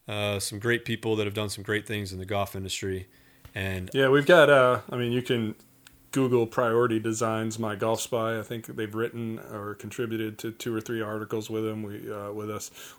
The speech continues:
Speaker 2: we wrote a story on the, on some of the, the really sort of futuristic stuff they did with TaylorMade, right? Like the Moad driver and, and the, uh,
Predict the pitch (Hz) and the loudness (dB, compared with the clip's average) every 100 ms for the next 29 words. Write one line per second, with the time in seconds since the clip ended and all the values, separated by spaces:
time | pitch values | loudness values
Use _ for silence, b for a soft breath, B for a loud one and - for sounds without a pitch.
0 | - 107 110 110 107 - 117 110 107 107 | -10 -4 0 0 0 0 0 0 0 -2
1 | 104 101 - B B B 120 117 135 120 | -6 -10 -12 B B B -2 2 2 4
2 | 117 113 117 113 117 120 123 120 113 110 | 4 4 2 -2 -2 4 4 4 2 0
3 | 107 - 123 107 - - 127 - 113 110 | -2 -2 0 0 -4 -6 -4 -4 -4 -4
4 | - 107 - 113 - 110 113 107 107 - | -4 -6 -4 -6 -6 -6 -4 -4 -6 -4
5 | 113 113 107 107 107 110 - 113 110 104 | -2 -2 -4 -4 -4 -4 -4 -6 -6 -8
6 | 104 107 107 104 104 107 104 107 107 107 | -6 -4 -4 -4 -6 -6 -6 -4 -4 -4
7 | 104 101 98 101 - 104 101 104 101 | -6 -8 -10 -12 -12 -12 -10 -10 -10